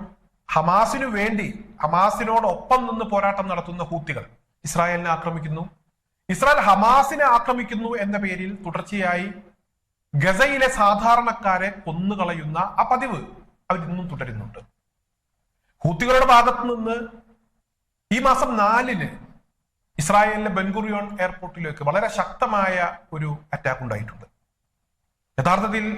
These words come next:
ഈ അറ്റാക്കുമായി ബന്ധപ്പെട്ട് ഒരുപാട് ദൃശ്യങ്ങൾ മാധ്യമങ്ങളിലൂടെ പ്രചരിച്ചിരുന്നു. വളരെ വലിയ ഒരു ഗർത്തം ഇവിടെ എയർപോർട്ടിനടുത്ത് എഴുപത്തിയഞ്ച് മീറ്റർ മാറി മിസൈൽ ചെന്ന് പതിച്ച ഒരു ഭാഗത്ത് രൂപപ്പെട്ടിരുന്നു.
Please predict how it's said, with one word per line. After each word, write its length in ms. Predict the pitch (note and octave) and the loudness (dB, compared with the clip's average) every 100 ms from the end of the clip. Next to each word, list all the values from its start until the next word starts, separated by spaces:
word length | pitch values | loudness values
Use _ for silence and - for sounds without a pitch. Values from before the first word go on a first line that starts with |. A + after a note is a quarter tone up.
| - - G3 | -10 -8 -2
ഈ 20 | G#3+ A3 | -2 0
അറ്റാക്കുമായി 460 | F#3+ G#3+ G#3+ A3+ A3 | 2 2 2 0 -2
ബന്ധപ്പെട്ട് 320 | G3+ G3+ G3 F#3+ | -2 -4 -4 -2
ഒരുപാട് 260 | G#3 B3 A#3+ F#3+ | 2 2 2 -4
ദൃശ്യങ്ങൾ 520 | F#3+ - C4 G#3 B2+ - - _ _ _ _ _ - E3+ | -6 -4 -4 -2 -4 -6 -20 _ _ _ _ _ -2 -2
മാധ്യമങ്ങളിലൂടെ 640 | E3+ G3 F#3+ F#3 F3+ E3+ D#3+ | 0 -4 -4 -6 -6 -8 -8
പ്രചരിച്ചിരുന്നു. 580 | D3+ C3+ A2+ G#2 G2+ - _ _ _ _ _ _ - C#3 | -8 -10 -10 -12 -14 -20 _ _ _ _ _ _ -2 0
വളരെ 220 | F3 G#3+ F3+ | 2 2 0
വലിയ 220 | F#3 A3+ A3+ | 0 -2 -2
ഒരു 100 | G#3 E3+ | -2 -2
ഗർത്തം 320 | E3 E3+ A#2+ - _ _ _ D#3 | -2 -4 -6 -14 _ _ _ -4
ഇവിടെ 180 | E3 D#3 D3 D#3 | -2 -2 -2 -4
എയർപോർട്ടിനടുത്ത് 600 | D#3 F3+ F3 F3 D3 C#3 | -2 -4 -4 -4 -4 -4
എഴുപത്തിയഞ്ച് 640 | D3 F3+ - G3+ F#3+ F3+ F3+ D#3 | -4 -6 -4 -6 -4 -6 -6 -4
മീറ്റർ 380 | E3 E3 - F#3+ - - _ - D3+ | -4 -4 -6 -6 -8 -20 _ -4 0
മാറി 260 | E3 E3+ F#2+ - - _ _ _ _ _ _ D3+ | 0 -2 -6 -14 -18 _ _ _ _ _ _ -4
മിസൈൽ 320 | D3+ G#3 A3 G#3 | -2 -2 -2 -4
ചെന്ന് 180 | G3 F#3 | -4 -4
പതിച്ച 300 | E3 D#3+ - D#3+ D3 - D#3 | -6 -6 -4 -4 -4 -8 -6
ഒരു 80 | D#3 | -2
ഭാഗത്ത് 300 | D3 D3+ D3+ | -2 -2 -6
രൂപപ്പെട്ടിരുന്നു. 560 | C3 B2+ A#2 - G2 - | -6 -6 -8 -10 -14 -16